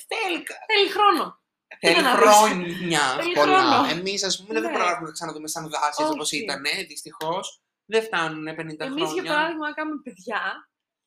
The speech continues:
Speaker 2: ε, δεν ξέρω αν θα γίνει ποτέ αυτό το πράγμα, αλλά σκέφτομαι να κάνεις παιδί. Ναι, ωραία.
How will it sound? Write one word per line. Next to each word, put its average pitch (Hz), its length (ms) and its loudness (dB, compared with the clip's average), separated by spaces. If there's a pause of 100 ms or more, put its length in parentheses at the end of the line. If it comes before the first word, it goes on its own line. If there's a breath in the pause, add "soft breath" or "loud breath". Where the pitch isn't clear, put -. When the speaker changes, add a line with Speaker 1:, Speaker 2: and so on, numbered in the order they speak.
(180)
Speaker 2:
ε, 233 240 -10
δεν 220 80 -16
ξέρω 175 240 -12
αν 180 160 -14
θα 202 60 -18
γίνει 233 340 -6
ποτέ 185 280 -12
αυτό 185 200 -14
το 190 80 -20
πράγμα, 185 540 -8
αλλά 262 160 -14
σκέφτομαι 330 460 -12
να 294 160 -16
κάνεις - 280 -18
παιδί. 240 440 -14 (460)
Ναι, 202 260 -14
ωραία. 220 220 -16